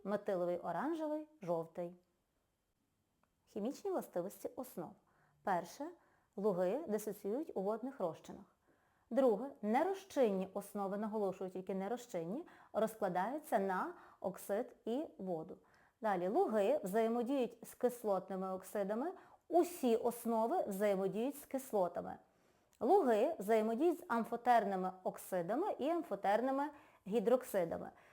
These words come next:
Також луги, тобто тільки розчинні основи, взаємодіють із солями за принципом взаємодії розчинна основа і розчинна сіль, і в результаті реакції випадає осад. А також така специфічна цікава реакція:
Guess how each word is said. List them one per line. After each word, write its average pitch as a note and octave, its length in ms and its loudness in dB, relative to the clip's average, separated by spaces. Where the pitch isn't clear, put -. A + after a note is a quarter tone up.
Також E4 540 4
луги, A3 580 4
тобто A3+ 240 -2
тільки A3+ 300 2
розчинні F#3+ 520 2
основи, G#3 420 -4
взаємодіють A3 600 2
із C4 240 -2
солями A3 600 6
за A#3+ 160 4
принципом A3+ 560 4
взаємодії A3 600 2
розчинна G#3 680 0
основа G3 420 -2
і G3 100 0
розчинна F#3 440 -4
сіль, G4 260 2
і A3 60 0
в A3 40 2
результаті G3+ 500 0
реакції A#3+ 420 0
випадає F#3+ 540 2
осад. F#3 440 4
А - 80 2
також D#4+ 300 4
така B3+ 200 0
специфічна B3 580 -2
цікава F3 420 0
реакція: B3 480 0